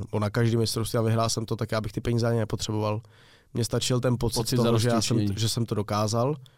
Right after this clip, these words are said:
Speaker 1: že už je konec, že já stojím nejvejš a vlastně dostal jsem tu placku, jo, a těšil jsem se z té placky.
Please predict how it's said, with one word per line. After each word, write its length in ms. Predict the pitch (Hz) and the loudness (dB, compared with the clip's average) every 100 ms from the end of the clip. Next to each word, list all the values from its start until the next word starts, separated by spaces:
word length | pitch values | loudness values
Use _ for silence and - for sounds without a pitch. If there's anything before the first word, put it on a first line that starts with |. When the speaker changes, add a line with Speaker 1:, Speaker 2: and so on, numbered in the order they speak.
| - | -8
Speaker 1:
že 160 | 101 107 - - | -2 -2 -4 -20
už 180 | - - | -8 -6
je 60 | |
konec, 300 | 101 104 113 | -2 0 0
že 220 | 101 107 101 | 0 -2 0
já 220 | 107 101 | 0 0
stojím 300 | 98 - 107 | -2 -2 0
nejvejš 500 | 104 101 104 127 - - - - - - - | 0 0 0 -2 -4 -14 -20 -20 -20 -20 -6
a 80 | 107 | -2
vlastně 420 | 101 101 - 104 | 0 0 0 -2
dostal 240 | 98 107 | -2 -2
jsem 120 | 104 107 | -2 -2
tu 80 | |
placku, 360 | 101 98 - 110 | -2 -4 -2 -2
jo, 80 | 104 | -2
a 40 | 104 | -4
těšil 260 | 107 110 | -4 -4
jsem 120 | 107 | -2
se 100 | 107 | -4
z 40 | 104 | -4
té 100 | 113 | -4
placky. 460 | 101 104 - 104 | -4 -4 -6 -8